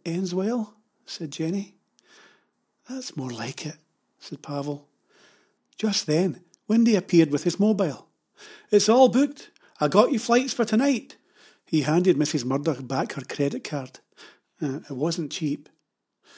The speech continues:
"Least of my worries," said Missus Murdoch dolefully. "Yeah," mused Windy.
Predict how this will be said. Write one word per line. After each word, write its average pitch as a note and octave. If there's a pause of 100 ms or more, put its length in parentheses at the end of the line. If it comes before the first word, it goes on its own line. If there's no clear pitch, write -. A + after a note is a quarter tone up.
(480)
"Least F#3
of D#3
my D3
worries," C#3+ (300)
said D3
Missus C#3+
Murdoch C#3
dolefully. C#3+ (540)
"Yeah," C3+ (720)
mused C#3
Windy. C#3